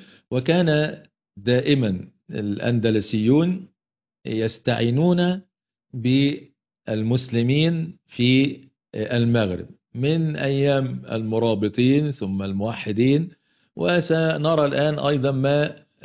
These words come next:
سيحدث، هل سيستمر ذلك أيضا في استعانة، آه، باقي المل-، الأند-، استعانة الأندلسيون ببني مارين كما كان يحدث في السابق؟ سنرى،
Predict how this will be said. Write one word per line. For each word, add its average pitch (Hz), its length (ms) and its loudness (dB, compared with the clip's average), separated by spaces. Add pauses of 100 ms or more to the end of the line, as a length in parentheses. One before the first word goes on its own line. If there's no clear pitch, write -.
(200)
سيحدث، 123 640 0
هل 143 280 4
سيستمر 143 680 2
ذلك 131 400 0
أيضا 123 380 -2 (640)
في 131 460 2 (220)
استعانة، 110 760 0 (720)
آه، 98 680 -6 (100)
باقي 110 380 2
المل-، 107 600 2
الأند-، 117 460 2
استعانة 120 480 -2
الأندلسيون 117 960 0 (600)
ببني 120 720 4
مارين 113 400 4
كما 107 260 0
كان 123 200 0
يحدث 117 500 0
في 104 140 -2
السابق؟ 160 440 0
سنرى، 175 580 2